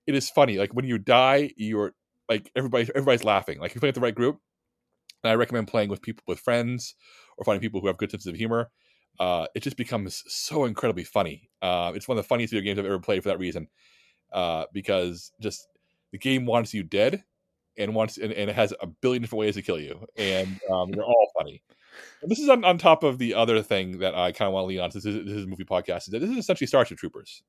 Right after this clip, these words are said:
It is, it is, um, uh, the, the whole joke of the game is that you're Helldivers. You're these, uh, futuristic sci-fi soldiers sent in the battle, and your characters are, are basically instructed that, you know,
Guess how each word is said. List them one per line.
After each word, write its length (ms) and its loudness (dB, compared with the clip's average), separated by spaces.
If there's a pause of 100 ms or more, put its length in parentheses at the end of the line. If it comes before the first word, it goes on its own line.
(180)
It 100 -4
is, 280 -6
it 100 0
is, 220 0
um, 420 0 (1120)
uh, 160 8
the, 200 0
the 120 -6
whole 220 6 (260)
joke 320 2
of 80 2
the 80 -2
game 440 -2
is 180 -8
that 200 0
you're 120 -6
Helldivers. 760 0
You're 260 -4
these, 280 -12 (400)
uh, 200 0
futuristic 800 -4 (220)
sci-fi 500 4
soldiers 580 -2 (560)
sent 220 -2
in 80 -4
the 60 -4
battle, 480 2 (800)
and 160 0
your 80 -4
characters 520 2 (460)
are, 200 4
are 80 0
basically 400 0
instructed 500 0
that, 180 0
you 80 -6
know, 220 -2